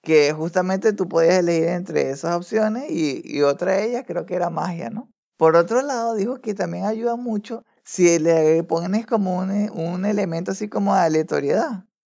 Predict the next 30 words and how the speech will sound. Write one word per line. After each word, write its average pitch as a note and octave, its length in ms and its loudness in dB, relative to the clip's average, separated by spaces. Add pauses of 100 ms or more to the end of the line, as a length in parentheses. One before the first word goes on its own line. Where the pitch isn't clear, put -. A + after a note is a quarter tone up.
Como D3 140 -2
de D3 80 2
vez E3 200 2
en G#3+ 100 -2
cuando, G3+ 400 0 (100)
a D#3 180 2
veces G#3 380 -6
cuando F3 240 -6
subes F3 160 -6
de G#3+ 80 -4
nivel, A3 440 -6 (220)
que D#3+ 100 -4
si D#3+ 160 -6
te E3 140 -2
sale E3 240 2
una F3+ 180 -4
nueva F3+ 340 0
habilidad, D3+ 640 -2 (100)
uno, D#3+ 560 -2
una D#3 320 -6
nueva E3+ 180 -4
mecánica D#3 640 -8 (220)
que C#3+ 120 -4
puedes D3 540 -2 (160)
usar, C#3 520 -6 (120)
una - 140 -14
que D3+ 200 -8
se D#3 100 -6
destapa. C3+ 600 -4 (340)
O, G3 480 0